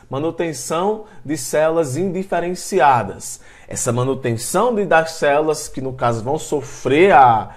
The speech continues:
o processo de espermatogênese, é bem detalhadozinho. Vamos lá.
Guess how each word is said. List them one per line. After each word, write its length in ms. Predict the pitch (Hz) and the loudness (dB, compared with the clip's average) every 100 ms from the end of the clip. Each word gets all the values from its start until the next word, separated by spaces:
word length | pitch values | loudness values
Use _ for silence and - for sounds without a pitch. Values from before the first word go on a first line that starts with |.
| - - - | -20 -20 -12
o 80 | |
processo 600 | 117 127 123 - 113 117 | -6 -4 -4 -2 -2 -2
de 60 | - | -8
espermatogênese, 1040 | 107 113 113 104 120 110 113 123 120 139 - - - - | -10 -8 -8 -4 -4 -2 -4 -4 -4 -6 -8 -20 -18 -8
é 160 | 104 | -6
bem 800 | 95 101 117 156 156 151 156 160 | -6 -4 4 8 8 8 4 2
detalhadozinho. 1160 | 143 151 151 147 139 135 156 143 110 95 76 - - - - | 2 2 6 6 8 6 6 -2 -6 -8 -10 -16 -20 -20 -6
Vamos 240 | 139 160 143 | 0 2 2
lá. 240 | 78 - | -2 -6